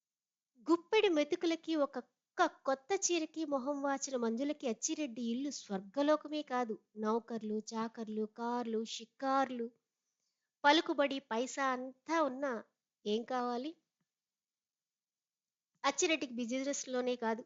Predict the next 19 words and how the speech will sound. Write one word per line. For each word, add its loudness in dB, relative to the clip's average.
ఇంట్లోనూ 0
రాజకీయం 0
వెన్నతో -2
పెట్టిన -8
విద్య. -8
మంజులని 0
"నీకోసమే 0
తెచ్చా, -2
నీకు -4
రెస్ట్ -4
కావాలి 4
కదా" 2
అనేవాడు. 0
కోటిరెడ్డి, 0
వెంకటరెడ్డిలతో, -2
రాఘవరెడ్డి, 4
సత్తిరెడ్డిలతో, -4
"మీ -2
అన్నదమ్ములిద్దరూ -2